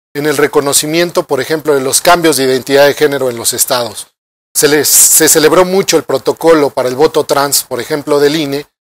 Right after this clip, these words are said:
pero este tiene el obstáculo de que si estos actores no tienen,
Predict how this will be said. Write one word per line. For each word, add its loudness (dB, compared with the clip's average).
pero 4
este 2
tiene 0
el 0
obstáculo 2
de 0
que -4
si 0
estos 0
actores 0
no 0
tienen, 0